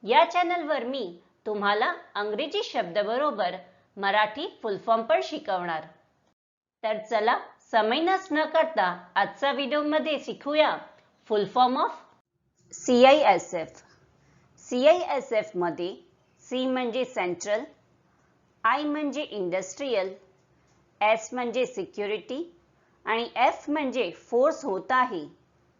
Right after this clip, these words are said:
असे सीआयएसएफचा फुल फॉर्म सेंट्रल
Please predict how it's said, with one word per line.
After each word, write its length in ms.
असे 320
सीआयएसएफचा 920
फुल 240
फॉर्म 360
सेंट्रल 580